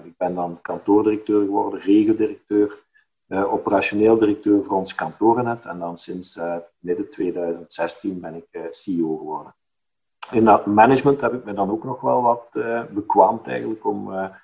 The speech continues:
het bedrijf toch zo goed als mogelijk, eh, te leiden. Eh, een stukje Vlerik, eh, Management School, eh, wat opleidingen gedaan, ook wat rond strategie en zo. Ook veel gelezen, is ook altijd heel, eh, heel nuttig om toch wel, eh, eh,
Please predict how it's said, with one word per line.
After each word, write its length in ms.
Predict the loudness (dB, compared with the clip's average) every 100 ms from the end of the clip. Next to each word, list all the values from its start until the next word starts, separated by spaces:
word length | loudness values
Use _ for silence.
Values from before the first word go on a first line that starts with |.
| _ _ _
het 120 | -12
bedrijf 400 | -10 -4 -2 -2
toch 180 | -2 -6
zo 100 | -6
goed 220 | -10 -10
als 160 | -10 -10
mogelijk, 440 | -6 -2 -4 -4
eh, 140 | -4 -4 -6
te 120 | -4
leiden. 380 | -2 -2 -4 -8 _ _ _ _ _
Eh, 180 | -6 -4
een 80 | -6
stukje 600 | -6 -2 0 2 2 -2 -10
Vlerik, 420 | -2 -2 -2 -6 -10
eh, 280 | -8 -6
Management 400 | -6 -6 -8 -12
School, 480 | -12 -4 -2 -2 -4
eh, 160 | -10 -6
wat 180 | -6 -6
opleidingen 480 | -8 -8 -8 -8
gedaan, 400 | -12 -2 0 0
ook 200 | -4 -14 _
wat 260 | -2 -2 -6
rond 180 | -10 -10
strategie 560 | -8 -8 -8 -6 -6
en 100 | -6
zo. 220 | -8 -10 -12 -20 _ -16
Ook 160 | 2
veel 180 | 6 10
gelezen, 480 | 10 10 8 8 4
is 120 | -4
ook 140 | -4
altijd 280 | -2 -2 -6 -6
heel, 340 | -4 -2 -4
eh, 160 | -6 -8
heel 140 | -10
nuttig 360 | -6 -6 -6 -10
om 140 | -12 -10
toch 200 | -10 -4
wel, 320 | -4 -4 -6
eh, 120 | -8 -12 _ _ _ _
eh, 160 | -10